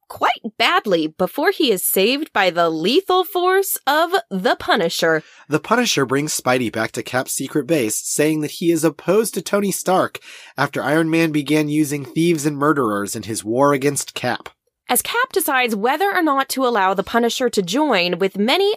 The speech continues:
Speaker 1: against, Tigra secretly dials Tony on her phone.
Speaker 2: Reed and She-Hulk discuss the ongoing situation as Daredevil, who is actually Iron Fist right now,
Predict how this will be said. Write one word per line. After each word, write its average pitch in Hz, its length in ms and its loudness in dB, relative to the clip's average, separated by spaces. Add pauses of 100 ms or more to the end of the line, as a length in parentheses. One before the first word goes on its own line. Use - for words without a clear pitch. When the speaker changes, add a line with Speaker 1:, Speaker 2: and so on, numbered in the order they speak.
Speaker 1:
against, 196 840 -2 (300)
Tigra 202 540 2
secretly 349 720 0
dials 247 560 4
Tony 226 440 2
on 165 140 4
her 175 180 0
phone. 185 540 0 (300)
Speaker 2:
Reed 196 300 2
and 196 140 2
She-Hulk 143 500 0
discuss 143 380 0
the 120 140 -4
ongoing 151 420 2
situation 143 680 0
as 107 240 -8
Daredevil, 110 640 -2 (400)
who 156 80 0
is 190 120 0
actually 208 380 0
Iron 127 380 0
Fist - 280 -10
right 101 200 -6
now, 101 260 -10